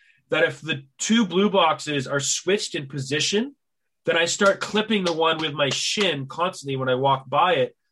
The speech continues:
because it's a half inch out in space and I, my brain can't adjust for that difference. So I'll go into work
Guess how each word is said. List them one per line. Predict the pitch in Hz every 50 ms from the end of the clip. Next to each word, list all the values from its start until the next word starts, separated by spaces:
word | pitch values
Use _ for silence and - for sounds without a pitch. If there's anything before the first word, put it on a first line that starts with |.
| _ _ _
because | 143 139 - 170 151
it's | 156 135 151
a | 170
half | 139 - - - 175 185 190 196 -
inch | 190 180 175 - - -
out | 160 165 165
in | 151 139
space | 135 - - - - 185 185 170 147 135 135 - - - _ _ _ _ _ _ -
and | 139 156
I, | 156 156 147 139
my | 135 175 175 160
brain | 139 160 170 175 185 180 180
can't | - - 180 180 180 175 165
adjust | 147 135 156 165 165 - - -
for | 151 147
that | 147 139 127 -
difference. | - 170 170 - - 135 127 113 - -
So | 143 147
I'll | 170 175
go | 180 180 165
into | 165 151 143 139
work | 135 156 175 165 156 135 -